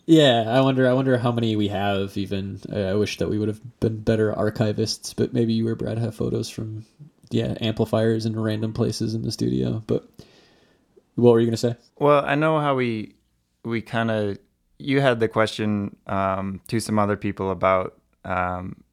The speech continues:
Speaker 2: the, like, additive process idea. I know that had
Speaker 1: Oh, yeah.
Speaker 2: which is i-, in some ways, like, the opposite of what we were talking about here, right?
Speaker 1: Yep.
Speaker 2: Um,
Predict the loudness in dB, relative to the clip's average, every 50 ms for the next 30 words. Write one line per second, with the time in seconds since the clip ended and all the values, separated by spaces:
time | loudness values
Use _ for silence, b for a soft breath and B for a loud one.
0 | _ _ -2 0 0 0 0 -2 0 2 4 4 2 2 -2 -4 -6 -8 -8 -8
1 | -4 0 0 0 0 -2 -8 -8 -6 -6 -6 -6 -4 -6 -6 -6 -6 -8 -10 -12
2 | _ -14 -10 -6 -4 -4 -2 0 0 0 0 2 0 0 0 0 -2 -2 -2 -4
3 | -6 -8 -12 b b b b b b -2 0 2 0 0 -2 -6 -2 2 2 2
4 | 4 4 2 2 2 2 2 4 2 2 2 0 0 0 0 2 4 4 4 4
5 | 0 -4 -8 -4 -4 -2 -2 -2 -4 -2 -2 -2 -2 -2 -2 -2 -2 -2 -4 -4
6 | -4 -4 -6 -6 -6 -6 -6 -6 -4 -4 -4 -4 -4 -6 -8 _ _ _ _ _
7 | _ _ _ _ _ _ _ _ _ _ 0 2 2 4 2 2 0 -2 -8